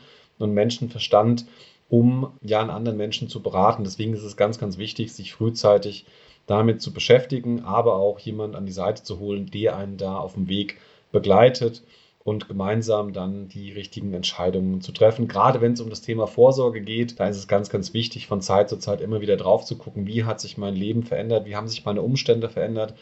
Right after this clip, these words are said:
und was muss ich gegebenenfalls an meiner bereits begonnenen Vorsorge ändern, ergänzen oder vielleicht auch ein bisschen umstricken, ja,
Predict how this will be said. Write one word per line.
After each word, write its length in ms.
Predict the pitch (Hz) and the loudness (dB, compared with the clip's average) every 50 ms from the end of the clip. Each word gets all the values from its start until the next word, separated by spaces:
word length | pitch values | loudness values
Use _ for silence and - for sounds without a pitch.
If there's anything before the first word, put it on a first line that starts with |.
| - - - - _ | -20 -20 -20 -12 _
und 140 | - 107 95 | -4 0 4
was 220 | 110 117 - - | 4 4 4 4
muss 200 | - 117 120 120 | 4 4 4 2
ich 120 | 123 117 - | 0 -4 -8
gegebenenfalls 800 | - 104 92 - 110 120 127 120 117 - - 104 107 107 - - | -8 -8 -6 -4 -4 -2 -2 -2 -4 -2 2 4 4 4 2 0
an 200 | 104 117 135 127 | -2 0 2 2
meiner 480 | 120 113 110 117 117 117 117 117 117 - - - - _ _ _ - | 2 2 0 0 0 0 -2 -2 -4 -8 -16 -20 -20 _ _ _ 0
bereits 440 | 113 98 101 101 113 127 131 - - | 2 4 6 6 6 6 4 2 -4
begonnenen 520 | - 101 92 107 101 107 117 120 123 120 | -14 -12 -6 -4 -2 0 0 0 0 -2
Vorsorge 760 | 120 - - 107 113 117 113 117 113 113 113 107 113 113 113 - - - _ _ _ _ _ | -4 -4 -2 0 0 0 2 2 2 2 2 0 0 -2 -4 -6 -12 -20 _ _ _ _ _
ändern, 600 | 120 127 143 143 131 127 127 127 127 127 - - - | 6 6 8 6 6 4 2 0 -2 -4 -8 -10 -8
ergänzen 800 | 104 101 92 110 113 120 135 131 - - 135 123 123 123 120 117 - _ _ _ _ _ - | -8 -2 2 4 4 6 4 2 0 -4 -6 -6 -6 -6 -8 -10 -14 _ _ _ _ _ 0
oder 200 | 120 135 143 135 | 4 4 6 6
vielleicht 240 | - 123 120 120 123 | 6 6 4 4 2
auch 80 | 120 | -2
ein 60 | 117 117 | -6 -6
bisschen 220 | 120 - 135 117 | -6 -6 -6 -4
umstricken, 520 | - 143 156 - - - 117 117 127 131 | 0 0 0 0 2 2 0 2 2 2
ja, 280 | 113 104 110 127 143 - | 0 2 2 0 -2 -4